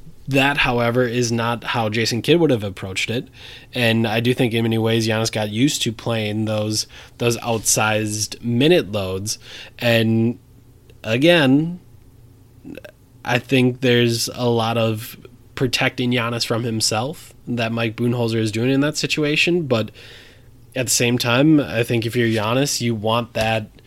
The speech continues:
you want that last chance to go out there and try to win the game.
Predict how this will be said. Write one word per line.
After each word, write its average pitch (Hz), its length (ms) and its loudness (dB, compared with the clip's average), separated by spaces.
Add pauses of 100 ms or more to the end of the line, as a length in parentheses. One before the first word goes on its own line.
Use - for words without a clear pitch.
(300)
you 120 120 -4
want 139 180 2
that 151 140 0
last 123 320 0
chance 127 500 0
to 120 140 -2
go 117 220 2
out 113 300 -2
there 101 320 -2 (340)
and 107 560 0
try 107 600 -2
to 117 220 -2
win 104 420 -4
the 104 60 -4
game. 101 440 -4